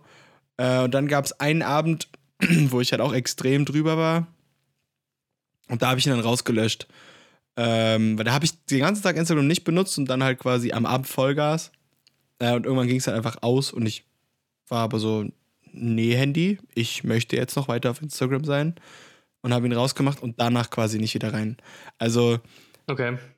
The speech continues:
Speaker 1: es ist wirklich zu meiner Schande, oder was heißt Schande? Ich, ich, ich hab mir da sehr lange darüber Gedanken gemacht und ich dachte, im Nachhinein bin ich so,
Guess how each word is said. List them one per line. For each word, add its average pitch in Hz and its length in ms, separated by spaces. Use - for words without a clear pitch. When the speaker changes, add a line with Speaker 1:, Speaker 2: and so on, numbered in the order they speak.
Speaker 1:
es 120 160
ist 139 140
wirklich 156 540
zu - 140
meiner 147 260
Schande, 170 680
oder 123 180
was 135 180
heißt 135 160
Schande? 139 360
Ich, - 260
ich, 143 200
ich 143 160
hab - 240
mir 170 160
da 151 240
sehr 143 180
lange 170 180
darüber 143 280
Gedanken 123 280
gemacht 131 300
und 123 340
ich 123 140
dachte, 143 360
im 139 120
Nachhinein 151 400
bin 143 140
ich 135 120
so, 131 260